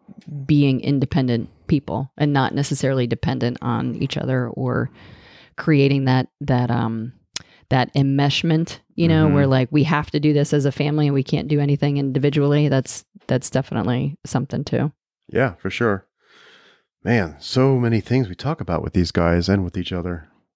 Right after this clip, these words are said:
Speaker 2: Uh, punctuality. We just had this conversation the other day where we talked about, you know, if you're quote unquote on time, you're actually late,
Speaker 1: Mm-hmm.
Speaker 2: you know,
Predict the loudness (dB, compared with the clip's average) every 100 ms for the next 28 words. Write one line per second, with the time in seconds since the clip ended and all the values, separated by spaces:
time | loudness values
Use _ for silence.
0 | _ -14 -12 -10 -12 -8 -4 -4 -4 -2
1 | 0 2 0 -2 _ _ _ -2 0 0
2 | 0 0 0 2 0 2 2 4 4 4
3 | 2 0 0 0 -2 0 2 0 -2 _
4 | _ _ -2 0 2 2 -2 -2 0 2
5 | 0 _ _ -6 0 2 2 0 -2 0
6 | -2 0 0 2 2 0 0 -2 -2 0
7 | 2 0 -2 _ -6 -2 -2 -2 0 0
8 | 0